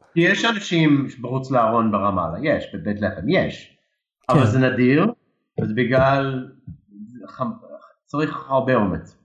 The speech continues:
Speaker 1: אוקיי, כן.
Speaker 2: אוקיי, אז, אז מה שהוא אומר זה, בסופו של דבר,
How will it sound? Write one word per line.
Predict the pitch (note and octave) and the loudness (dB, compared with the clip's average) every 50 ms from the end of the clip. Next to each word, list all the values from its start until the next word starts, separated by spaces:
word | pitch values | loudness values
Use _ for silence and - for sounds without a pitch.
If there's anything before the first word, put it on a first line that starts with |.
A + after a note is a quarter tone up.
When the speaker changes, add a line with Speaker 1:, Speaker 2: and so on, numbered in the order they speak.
| _ - | _ -10
Speaker 1:
אוקיי, | B2 - - E2 - - | -8 -8 -8 -10 -10 -8
כן. | - G#2+ F2 D#2+ - - - - | -6 -6 -6 -6 -10 -14 -6 0
Speaker 2:
אוקיי, | D#3 D3+ - - A#2+ A2 A#2 - | 0 0 0 0 -4 -4 -4 -8
אז, | - A#2 A#2+ A#2+ C3 - - | -8 -6 -6 -6 -6 -6 -6
אז | C3 B2+ B2 B2+ | -4 -4 -4 -4
מה | B2+ C3 D#3 F3 | -2 0 0 -2
שהוא | - - - F#3 E3+ | -2 0 0 0 0
אומר | F#3 G3+ A3+ A#3+ A#3+ A3+ G#3+ | 0 0 2 4 4 4 2
זה, | F#3 F3 E3+ E3+ E3 D#3+ D#3+ D#3+ _ _ _ _ _ _ _ _ - | 0 0 0 0 2 2 0 -2 _ _ _ _ _ _ _ _ -8
בסופו | - - - D3+ - - - G#3 | -8 -6 -6 -6 -8 -6 -4 -4
של | G3 - G#3 F#3+ | -2 0 0 0
דבר, | F3 F3 F3 F#3 G3+ G#3+ G#3 F#3+ F3 E3+ F3 | 0 -2 -2 2 4 4 6 4 4 2 0